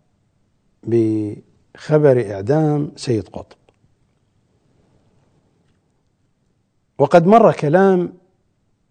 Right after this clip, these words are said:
السيد طالب الرفاعي من أنهم في تلك الليلة لم يستطيعوا النوم إلى الصباح، لما صدر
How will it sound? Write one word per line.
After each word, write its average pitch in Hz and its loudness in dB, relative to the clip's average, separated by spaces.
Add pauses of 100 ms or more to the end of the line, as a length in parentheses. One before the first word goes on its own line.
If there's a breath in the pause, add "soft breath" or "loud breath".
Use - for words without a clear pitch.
(920)
السيد 135 -8
طالب 151 -2
الرفاعي 147 -6
من 123 -8
أنهم 139 -4
في 113 -12
تلك 160 -8
الليلة 117 -8 (2500)
لم 170 -2
يستطيعوا 135 -8
النوم 135 -8
إلى 120 -8
الصباح، - -16 (1000)
لما 127 -6
صدر 165 -4